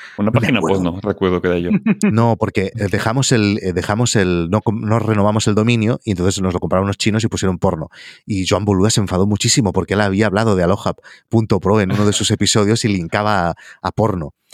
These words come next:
Speaker 2: Hostia, me reí mucho ese día. Bueno, entonces, em, eh, buscamos y, eh, no sé en qué punto dijimos, "Coño, un podcast premium", que fue, yo creo que justo cuando estaba ya investigando con No es Asunto Vuestro,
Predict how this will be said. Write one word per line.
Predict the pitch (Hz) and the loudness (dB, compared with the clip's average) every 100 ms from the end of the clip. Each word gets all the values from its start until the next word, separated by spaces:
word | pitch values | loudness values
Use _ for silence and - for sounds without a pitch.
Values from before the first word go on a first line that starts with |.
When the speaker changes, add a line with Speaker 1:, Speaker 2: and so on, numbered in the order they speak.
| - _ - | -20 _ -12
Speaker 2:
Hostia, | - - 82 73 - | -8 -2 -2 -2 -8
me | 85 80 | -8 -6
reí | 80 80 | -4 -4
mucho | 85 82 - | -4 -8 -10
ese | 78 | -10
día. | 76 65 - - - - - | -10 -10 -14 -20 -20 -12 -4
Bueno, | 113 92 - | -2 -2 -2
entonces, | 120 117 139 - 92 85 - | 0 2 0 2 0 -2 -6
em, | - 101 95 90 85 85 82 80 80 82 85 - - | -2 2 2 2 -2 -4 -6 -8 -8 -10 -12 -10 -4
eh, | |
buscamos | 113 117 156 139 113 156 - | 0 0 2 0 0 -4 -4
y, | 135 120 135 156 _ - | 2 4 4 0 _ -4
eh, | 127 123 120 120 | -2 0 -2 0
no | 135 160 | 2 2
sé | 160 | 2
en | 160 | 0
qué | 165 | 2
punto | 175 160 175 | 2 2 2
dijimos, | 127 107 92 | 0 -2 -4
"Coño, | - 113 95 143 _ _ _ | -2 -2 -4 -10 _ _ _
un | 131 117 | 0 2
podcast | 110 123 110 | 0 0 -2
premium", | 98 82 90 - - | -2 -2 -4 -10 -16
que | - 98 | -12 -4
fue, | - 104 113 - _ | 2 2 2 -4 _
yo | 131 107 | -2 0
creo | 113 107 | 2 0
que | 113 | 0
justo | - 120 - 139 | 0 0 2 0
cuando | 117 95 95 107 127 | 0 0 2 2 2
estaba | 104 - 101 | -2 0 0
ya | 98 | 2
investigando | 101 101 - 90 90 101 | 0 -2 -2 -2 0 0
con | 95 | -2
No | |
es | 95 | -2
Asunto | - 98 101 | -4 -2 0
Vuestro, | 117 135 - 131 | 2 0 0 0